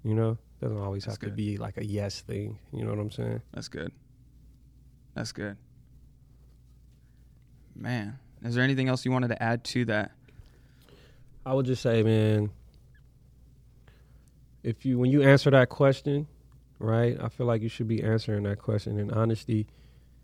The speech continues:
Speaker 1: and in a way that you feel like your past and future self will be a, well, if you're a future self, I don't know, but your past self to understand it. Like, don't waste the, the time travel.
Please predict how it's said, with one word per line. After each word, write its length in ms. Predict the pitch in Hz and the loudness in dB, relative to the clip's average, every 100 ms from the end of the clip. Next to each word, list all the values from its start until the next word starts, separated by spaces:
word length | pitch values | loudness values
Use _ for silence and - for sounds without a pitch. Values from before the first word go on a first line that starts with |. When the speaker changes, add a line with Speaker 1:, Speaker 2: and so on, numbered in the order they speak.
| - - | -20 -8
Speaker 1:
and 580 | 113 110 110 107 101 98 98 - - - - | 0 4 4 4 2 -2 -10 -20 -20 -14 -2
in 140 | 110 | 2
a 80 | 101 | 2
way 240 | 95 101 | 4 4
that 260 | 98 95 - | 4 2 -2
you 60 | 104 | -6
feel 260 | - 104 | -2 -2
like 240 | 98 101 - | 0 -2 -4
your 100 | 95 | -6
past 480 | - 107 98 95 | 0 2 2 0
and 220 | - 101 98 | -2 -4 -2
future 320 | 110 95 101 | -4 -4 -6
self 340 | - 110 104 - | -4 -4 -4 -8
will 200 | - 104 | -4 -2
be 180 | 98 98 | 0 0
a, 100 | 95 | 0
well, 380 | 98 107 101 98 - | 4 6 6 2 -4
if 180 | 110 - | -10 -4
you're 100 | 107 | -4
a 40 | |
future 300 | - 113 110 | 0 -2 -2
self, 280 | - 113 117 | -4 -4 -2
I 80 | 113 | -4
don't 120 | 117 | -4
know, 140 | 117 | -4
but 220 | 117 120 - - - - | -4 -6 -8 -18 -12 0
your 120 | 107 | 2
past 480 | - 110 104 98 - | 2 2 4 2 0
self 320 | 110 98 95 - - - - _ - - - - | 0 0 -2 -10 -20 -20 -20 _ -20 -20 -20 -2
to 140 | 113 | -2
understand 640 | 90 104 98 - 113 104 - | 0 0 -2 -4 -6 -6 -6
it. 120 | 92 - - - - - | -12 -18 -20 -20 -20 -10
Like, 200 | 98 95 - | -6 -4 0
don't 260 | 101 101 | 0 0
waste 400 | 95 98 95 - | 0 0 0 -4
the, 240 | - - 117 - - - - - - - - - - - - | -10 -10 -10 -16 -20 -20 -20 -20 -20 -20 -20 -20 -20 -20 -14
the 80 | - | -8
time 300 | 120 107 104 | -4 -4 -6
travel. 400 | 113 104 - | -10 -12 -14